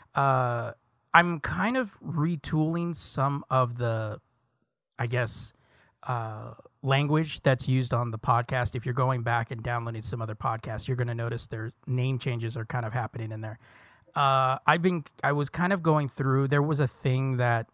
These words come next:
iTunes wanted people to do,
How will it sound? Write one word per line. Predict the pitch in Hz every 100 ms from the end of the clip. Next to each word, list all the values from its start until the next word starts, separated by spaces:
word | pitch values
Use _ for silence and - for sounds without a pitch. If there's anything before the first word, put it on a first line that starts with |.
| _ _ _ _ _ _ -
iTunes | 120 127 - 139 135 120
wanted | 120 120 123 120
people | 139 - 123 117
to | -
do, | 113 - 120 117 120 120